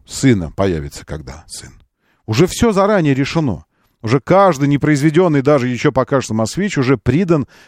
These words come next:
либо в службу такси, либо в каршеринг, э, либо в каршеринг,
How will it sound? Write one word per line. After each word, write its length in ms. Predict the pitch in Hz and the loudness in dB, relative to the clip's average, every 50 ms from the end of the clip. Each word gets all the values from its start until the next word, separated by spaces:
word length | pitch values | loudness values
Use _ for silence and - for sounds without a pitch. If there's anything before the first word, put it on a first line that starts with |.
| _ _ | _ _
либо 320 | - 107 127 147 135 135 123 | -4 -2 0 2 2 0 0
в 60 | - | -2
службу 320 | - 135 135 117 113 117 | -2 -2 0 0 0 0
такси, 760 | - 117 113 - - - - - 113 139 147 143 135 135 120 - _ _ _ _ _ _ - | 0 0 -2 -2 -6 -12 -6 -2 0 2 4 4 4 2 0 -2 _ _ _ _ _ _ -4
либо 220 | 104 139 139 143 | -2 0 0 0
в 80 | 123 - | 0 0
каршеринг, 960 | - 135 127 120 - - - - 139 151 156 151 135 131 127 127 - _ _ _ _ _ _ _ _ _ _ _ _ - | 0 0 0 -2 -4 -4 -2 0 2 4 4 2 2 2 0 -4 -6 _ _ _ _ _ _ _ _ _ _ _ _ -8
э, 400 | 92 92 92 92 92 90 87 85 | -4 -2 -2 -2 -2 -4 -4 -6
либо 240 | 95 120 131 131 | -6 -4 -2 -2
в 60 | 123 - | -2 0
каршеринг, 920 | - 123 120 110 - - - 117 139 143 135 120 127 120 120 - - | 0 -2 -2 -2 -6 -4 0 2 2 4 2 2 0 -2 -4 -8 -14